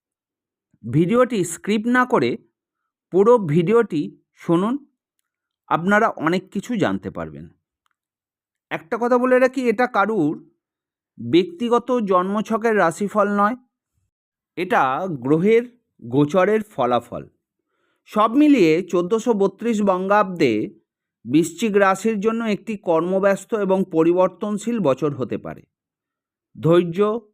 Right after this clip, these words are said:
পরিশ্রম এবং সঠিক পরিকল্পনার মাধ্যমে আপনি অনেক বাধা অতিক্রম করতে পারবেন এবং জীবনে সফলতা লাভ করতে পারবেন। আসবো বিস্তারিত আলোচনায়,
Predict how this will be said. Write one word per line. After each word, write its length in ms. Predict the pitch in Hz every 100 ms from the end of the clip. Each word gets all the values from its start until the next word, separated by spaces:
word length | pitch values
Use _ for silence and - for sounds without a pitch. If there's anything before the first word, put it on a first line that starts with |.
| _ -
পরিশ্রম 480 | 139 156 - 190 190 -
এবং 180 | 156 170
সঠিক 400 | 165 160 180 226 _ -
পরিকল্পনার 680 | 156 156 196 196 202 202
মাধ্যমে 420 | 196 185 170 165 139
আপনি 300 | - 139 160 170 -
অনেক 300 | 117 160 202 _ _ - 101
বাধা 300 | 113 127 165
অতিক্রম 420 | 170 151 127 147 135
করতে 280 | 131 127 143
পারবেন 360 | 143 123 156 269 _ _ _ _ _ _ _ -
এবং 260 | 202 220 139 - _ _ _ -
জীবনে 540 | 123 - 196 220 247 269 247
সফলতা 460 | 196 170 202 208 220
লাভ 240 | 185 151 160
করতে 280 | - 151 151
পারবেন। 380 | 110 98 76 78 - _ _ _ _ _ _ _ _ _ _ -
আসবো 300 | 185 226 285
বিস্তারিত 520 | 262 247 - 262 269 262
আলোচনায়, 500 | 247 240 254 277